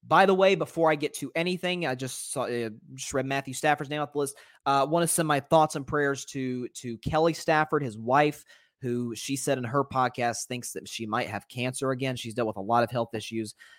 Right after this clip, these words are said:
um, in recent years. So prayers to the Stafford family, prayers to Kelly, and, and, uh, certainly hope she comes out of, uh, the other side of this, um, stronger than she was before, and, uh, that sh-, that it's not cancer, and that it, if it is, that she's able to, to beat it just like she has so valiantly,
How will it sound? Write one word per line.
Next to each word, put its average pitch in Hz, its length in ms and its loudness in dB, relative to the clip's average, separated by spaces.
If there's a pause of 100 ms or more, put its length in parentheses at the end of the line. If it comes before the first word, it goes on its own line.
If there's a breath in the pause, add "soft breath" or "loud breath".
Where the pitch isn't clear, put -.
(120)
um, 110 280 0
in 123 160 -2
recent 117 280 -4
years. 113 220 -2
So 104 160 -2 (240)
prayers 156 280 10
to 135 100 -2
the 131 40 -2
Stafford 127 400 0
family, 123 280 -2
prayers 131 320 4
to - 80 -6
Kelly, 113 320 2
and, 101 180 -4 (360 loud breath)
and, 101 200 -4
uh, 98 60 0
certainly 104 300 -4
hope 107 180 -4
she - 100 -6
comes 101 240 -6
out 98 140 2
of, 92 220 -4
uh, 95 240 -2
the 107 80 2
other 101 140 2
side 98 220 2
of 92 80 0
this, - 400 -2
um, 85 380 -4
stronger 107 320 0
than 95 140 -2
she - 120 -6
was 92 160 -2
before, 90 440 -2
and, 87 260 -4
uh, 82 220 0
that 90 120 -4
sh-, - 120 -8 (420 loud breath)
that 120 80 6
it's 214 160 2
not 202 240 10
cancer, 180 500 4
and 147 140 0
that 131 100 2
it, 127 200 -2
if 135 160 -2
it 131 80 0
is, 127 220 2
that 110 100 -6
she's 117 180 -6
able 107 200 -2
to, 101 260 -10
to 104 120 -12
beat 98 200 -4
it 85 80 -6
just 98 180 -10
like 98 100 -6
she 92 140 -10
has 92 260 -6
so 101 120 -8
valiantly, 92 580 -6